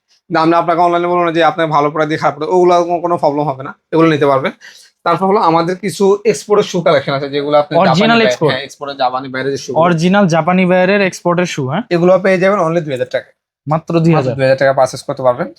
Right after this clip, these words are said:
Speaker 1: আর যারা একটু
Speaker 2: আর এটার মধ্যে কালার নাই?
Speaker 1: হ্যাঁ, এটার ভিতরে কালার আছে সুফিয়ান ভাই, একটু লাইট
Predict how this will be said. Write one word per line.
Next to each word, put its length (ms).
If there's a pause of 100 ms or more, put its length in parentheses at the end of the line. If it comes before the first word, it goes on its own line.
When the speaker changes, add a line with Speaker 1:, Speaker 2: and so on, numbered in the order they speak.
Speaker 1:
আর 140
যারা 340
একটু 200
Speaker 2:
আর 60
এটার 160
মধ্যে 200
কালার 320
নাই? 280
Speaker 1:
হ্যাঁ, 200
এটার 140
ভিতরে 160
কালার 260
আছে 120
সুফিয়ান 340
ভাই, 100
একটু 140
লাইট 280